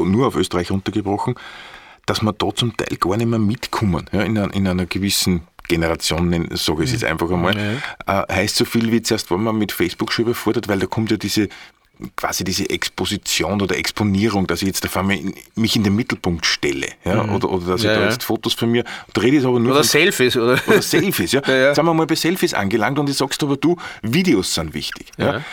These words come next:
Speaker 1: Jetzt sind, äh, aber ab einer gewissen Generation Videos zu machen, ist, ist gar nicht so selbstverständlich.
Speaker 2: Äh, ich,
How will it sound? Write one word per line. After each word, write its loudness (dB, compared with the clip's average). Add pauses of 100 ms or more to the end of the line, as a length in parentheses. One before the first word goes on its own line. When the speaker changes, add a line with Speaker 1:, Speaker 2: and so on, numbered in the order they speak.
(140)
Speaker 1:
Jetzt -2
sind, 0 (340)
äh, -4
aber 0
ab -6
einer 0
gewissen -2
Generation 0
Videos 0
zu 0
machen, 0 (340)
ist, -4
ist -4
gar 0
nicht 0
so -2
selbstverständlich. -4 (240)
Speaker 2:
Äh, 0
ich, -4